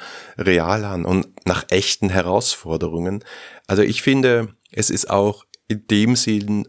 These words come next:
Oldschool-Rollenspiel, als ich mich zurückversetzt fühle in die achtziger Jahre, wo ich halt zehn, zwölf war und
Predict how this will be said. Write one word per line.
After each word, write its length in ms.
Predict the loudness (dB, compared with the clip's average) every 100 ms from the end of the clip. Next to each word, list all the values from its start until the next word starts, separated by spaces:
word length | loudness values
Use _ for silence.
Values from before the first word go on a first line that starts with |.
| 0
Oldschool-Rollenspiel, 1300 | 2 2 -2 -4 0 -2 -2 -4 -2 -2 -2 -4 -2
als 680 | 0 0 -2 -4 -4 -8 -4
ich 200 | -4 -2
mich 280 | -2 -2 -2
zurückversetzt 1000 | 2 2 0 -6 0 2 2 -2 -4 -10
fühle 640 | -4 0 2 2 0 -2 -4
in 600 | -4 -4 -4 -4 -6 -10 _ _ -20 -20 -20 -18 -20 -20 _
die 340 | 2 4 4 2
achtziger 400 | -2 -2 0 4
Jahre, 420 | 4 4 2 0
wo 120 | 0 0
ich 180 | -2
halt 380 | -4 -4 -4 -6
zehn, 220 | -2 0
zwölf 400 | 0 0 0 0
war 380 | -2 -2 -4 -2
und 480 | 0 2 0 -2 -6